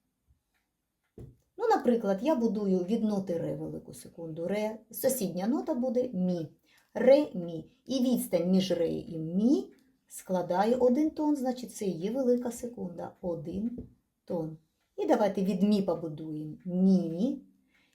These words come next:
мі, фа. Але між мі і фа півтона. А значить, відповідно, мені потрібна мі, фа дієз. І це велика секунда. В її складі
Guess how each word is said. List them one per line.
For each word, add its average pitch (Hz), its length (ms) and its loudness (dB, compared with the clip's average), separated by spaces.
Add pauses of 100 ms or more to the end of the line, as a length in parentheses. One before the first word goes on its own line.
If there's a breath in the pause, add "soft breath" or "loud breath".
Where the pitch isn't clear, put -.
(120)
мі, 220 580 6
фа. 180 540 2 (580)
Але 226 280 8
між 247 300 4
мі 247 180 4
і 240 40 6
фа 247 240 4
півтона. 185 840 -6 (680)
А 190 160 2
значить, 180 880 -6
відповідно, 254 720 -2
мені 233 280 2
потрібна 196 680 -6
мі, 180 420 -8 (680)
фа 175 220 -6
дієз. - 380 -14
І 190 120 -6
це 170 400 -8 (160)
велика 175 680 -6 (760)
секунда. 165 680 -8 (2250)
В 190 80 -6
її 175 120 0
складі 240 640 -4